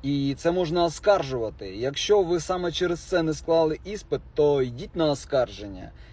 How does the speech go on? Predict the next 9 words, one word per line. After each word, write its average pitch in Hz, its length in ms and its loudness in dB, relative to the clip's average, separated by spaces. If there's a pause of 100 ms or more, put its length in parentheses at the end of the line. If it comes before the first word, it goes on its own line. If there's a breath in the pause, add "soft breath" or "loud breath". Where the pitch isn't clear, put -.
(120 loud breath)
І 123 340 -6
на 135 160 -2
комісії 147 800 -2 (240 soft breath)
нехай 165 480 2
його 160 300 4
навчать 170 600 2 (280 loud breath)
зачиняти 156 1000 2 (100)
двері, 123 520 0 (260 loud breath)
бо 147 560 4